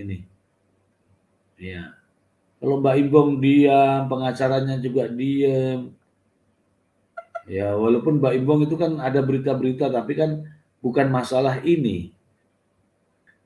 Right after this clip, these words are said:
Kalau berita-berita masalah ini ya jangan kami pasrah. Sudah, kalau saya, kalau saya secara pribadi, saya sudah sampaikan bahwa ini bukan pidana. Ini ya,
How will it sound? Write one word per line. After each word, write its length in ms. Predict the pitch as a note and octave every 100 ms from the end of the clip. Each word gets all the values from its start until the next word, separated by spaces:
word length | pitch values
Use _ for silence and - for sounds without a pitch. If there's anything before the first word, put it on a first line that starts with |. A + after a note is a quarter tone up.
| _ _ _ _
Kalau 240 | _ G#2 G#2
berita-berita 640 | A2 A#2 B2 A#2+ A#2 B2+
masalah 400 | B2 A#2 B2 A#2+
ini 240 | C3+ E3 C#3
ya 80 |
jangan 400 | A2+ G#2+ A2 A2+ - _ _
kami 320 | G#2 A#2+ A#2
pasrah. 800 | A#2 A#2+ A#2 A#2+ A#2 A#2+ A#2+ G#2 - _ _
Sudah, 560 | - - C#3+ B2+ A2 -
kalau 160 | D3 E3
saya, 640 | D#3+ F3 F#3 D#3+ D3+ D3
kalau 160 | C#3 C#3
saya 240 | - D3+
secara 320 | D#3 D3 C#3+ C3
pribadi, 560 | C3+ C3+ C#3+ B2+ B2+
saya 160 | B2+ C#3
sudah 160 | C#3
sampaikan 720 | A2+ G#2+ G#2+ A#2 C3 - G2 F#2+ _ _ _ _
bahwa 240 | B2 C3+
ini 240 | C#3 D#3+
bukan 320 | F3 A#2 A#2+ A#2
pidana. 720 | A#2 A2 G#2+ A2+ G#2+ G2 - _ _ _ _ _ _
Ini 240 | B2 F2
ya, 80 | E2+